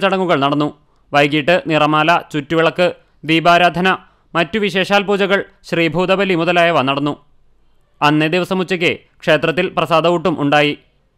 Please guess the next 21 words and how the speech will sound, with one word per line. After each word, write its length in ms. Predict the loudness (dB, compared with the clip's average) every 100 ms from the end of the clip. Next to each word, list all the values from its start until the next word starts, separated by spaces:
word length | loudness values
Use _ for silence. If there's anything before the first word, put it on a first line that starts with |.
| _ -4
രാത്രി 360 | 2 2 2 -2 -4
ക്ഷേത്രാങ്കണവേദിയിൽ 880 | -2 0 2 0 0 0 0 0 0 -4 _ _
കുട്ടികളുടെ 500 | -4 0 0 2 0 0 -2
വിവിധ 200 | 0 0 0 -2
നൃത്തനൃത്യങ്ങളും 760 | -4 -2 -2 -2 -2 0 -2 -6 _ -2
ഗാനമേളയും 560 | 2 2 2 0 -2 -2 -2
അരങ്ങേറി. 380 | -2 -2 -2 -6 _ _ _ _ _ _ _ _ _ _ _ _ -2
പന്നിത്തടം 480 | 0 2 2 2 2 0 -2
മാത്തൂർ 360 | 0 2 0 0
മഹാദേവ 360 | 0 0 2 0
ക്ഷേത്രത്തിൽ 400 | 0 -2 0 -2 -4 -4 2
രാവിലെ 360 | 2 4 2 0 2
ആറ് 140 | 2 2
മണി 120 | 0 0
മുതൽ 180 | -2 -2 0
ഏഴ് 160 | 2 2
വരെ 180 | 2 0 -2 _ _ _ -2
ബിന്ദുരാജൻ, 640 | 0 2 2 4 2 0 -2
ഹരിനാരായണൻ 720 | -2 0 2 2 2 2 0 -2
എന്നിവരുടെ 340 | -2 -2 -2 -2
നേതൃത്വത്തിൽ 440 | -2 -2 -4 -4